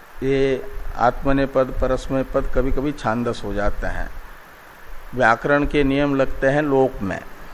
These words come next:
तो भुंजी था शब्द का अर्थ निकलेगा पालयथा, पालन करें। तो पालन किसका करें?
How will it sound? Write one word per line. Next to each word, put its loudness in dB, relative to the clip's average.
तो 6
भुंजी 0
था 4
शब्द -2
का 4
अर्थ -2
निकलेगा 0
पालयथा, -2
पालन 4
करें। -6
तो -2
पालन 4
किसका 4
करें? 4